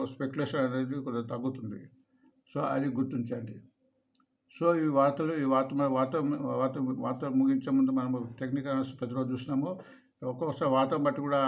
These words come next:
రోజు అంటే ఈ, ఈ రోజు వార్తలు రేపు మండే నాడు షేర్ పెరగచ్చు, but తర్వాత పెరిగిన తర్వాత ప్రాబ్లం ఇంకా వచ్చి మళ్ళీ తగ్గే అవకాశం ఉంటుంది. కాబట్టి మనం టెక్నికల్ లెవెల్స్ను గుర్తించి వాటిని మనం పెట్టుబడి పెడితే ఎక్కువ లాభాలు వచ్చే అవకాశం ఉంటుంది.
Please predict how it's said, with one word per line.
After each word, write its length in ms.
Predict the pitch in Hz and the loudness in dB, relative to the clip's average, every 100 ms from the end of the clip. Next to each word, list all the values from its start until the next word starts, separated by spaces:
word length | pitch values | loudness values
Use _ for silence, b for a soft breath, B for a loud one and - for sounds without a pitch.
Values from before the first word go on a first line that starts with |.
| 127 120 | 2 0
రోజు 220 | 135 135 131 | 0 2 2
అంటే 200 | 120 135 | 0 0
ఈ, 60 | 127 131 135 | -2 0 2
ఈ 20 | 135 | 2
రోజు 240 | 135 139 | 2 0
వార్తలు 400 | 143 131 135 139 | 2 0 0 -4
రేపు 180 | 139 139 | -4 -2
మండే 220 | 123 123 | 0 2
నాడు 140 | 131 127 | 0 0
షేర్ 240 | 131 131 127 | -2 -2 -2
పెరగచ్చు, 400 | 127 131 - 156 185 B B - | 0 -2 -2 -6 -8 B B -2
but 100 | 143 143 | -2 2
తర్వాత 240 | 147 160 135 | 2 2 0
పెరిగిన 260 | 135 135 139 | -2 0 -2
తర్వాత 240 | 151 143 139 | -2 -2 -2
ప్రాబ్లం 260 | 143 131 139 131 | 0 0 0 -2
ఇంకా 120 | 135 | -2
వచ్చి 140 | 131 139 | -2 -2
మళ్ళీ 140 | 123 | -2
తగ్గే 200 | 127 120 | -2 0
అవకాశం 340 | 135 135 135 135 | -2 0 -2 -2
ఉంటుంది. 240 | 127 131 135 | -4 -6 -4
కాబట్టి 260 | 135 127 127 | 0 0 0
మనం 120 | 135 | -2
టెక్నికల్ 440 | 131 120 151 147 139 | -2 -4 -4 -2 0
లెవెల్స్ను 380 | 135 135 147 127 120 | 2 0 -2 -4 -4
గుర్తించి 400 | 127 139 123 160 180 B B B - | -6 -4 -4 -4 -8 B B B -2
వాటిని 260 | 135 139 | -2 0
మనం 140 | 139 135 127 | 2 2 -2
పెట్టుబడి 280 | 151 156 143 | -2 -2 -2
పెడితే 240 | 135 143 | -2 -4
ఎక్కువ 200 | 131 139 | -2 0
లాభాలు 300 | 131 123 127 | 0 0 0
వచ్చే 180 | 120 131 | -2 0
అవకాశం 400 | 113 117 123 139 | 0 0 -2 -4
ఉంటుంది. 320 | 131 131 151 | -4 -2 -2